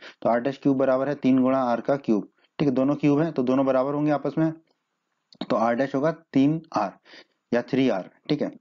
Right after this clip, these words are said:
और यही हमारे प्रश्न का उत्तर होगा, नए गोले की त्रिज्या होगी तीन आर, मतलब छोटे गोले की त्रिज्या का तीन गुना होगा, ठीक है।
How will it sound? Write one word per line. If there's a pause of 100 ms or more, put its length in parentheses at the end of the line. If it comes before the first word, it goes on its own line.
(600)
और
यही
हमारे
प्रश्न
का
उत्तर
होगा, (480)
नए
गोले
की
त्रिज्या
होगी (300)
तीन
आर,
मतलब
छोटे
गोले
की
त्रिज्या
का
तीन
गुना
होगा, (300)
ठीक
है।